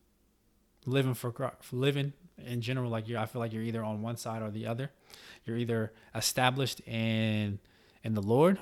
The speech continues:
or you're established in things of the world or your own ability. <sighs> And, uh, in order to, just to make sure that we are, our hearts are established in God, Pastor gave these, uh,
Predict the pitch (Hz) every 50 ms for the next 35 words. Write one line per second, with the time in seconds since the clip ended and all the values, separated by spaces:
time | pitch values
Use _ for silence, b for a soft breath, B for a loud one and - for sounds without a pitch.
0 | - - 110 110 110 107 - - 110 110 113 - - 113 104 113 113 107 104 104
1 | 107 107 110 110 110 113 113 110 98 104 104 104 107 104 104 104 101 98 98 110
2 | 107 101 107 143 - - _ B B B B B B B B B B B B B
3 | B B B B B B B B B B B B B B B B B B B B
4 | B B B B B B B _ _ _ _ - - 117 113 113 110 107 107 123
5 | - - - - 123 123 131 - - - _ _ _ _ _ _ _ _ _ -
6 | 123 127 139 143 151 151 143 - - 139 123 117 117 - - 135 117 - - -
7 | 117 110 117 123 120 - - - - 127 127 117 110 107 - - _ _ _ _
8 | _ _ _ _ _ _ _ _ _ _ _ _ _ _ - - 110 107 107 117
9 | 117 113 117 120 120 117 113 110 107 - - 123 123 - - 113 113 117 113 -
10 | - - 107 107 107 107 - - 123 120 113 113 107 98 98 101 - b b b
11 | b b b b b b b b b b b b - - 113 107 107 - - 113
12 | 104 107 107 107 107 104 98 107 104 101 98 101 110 -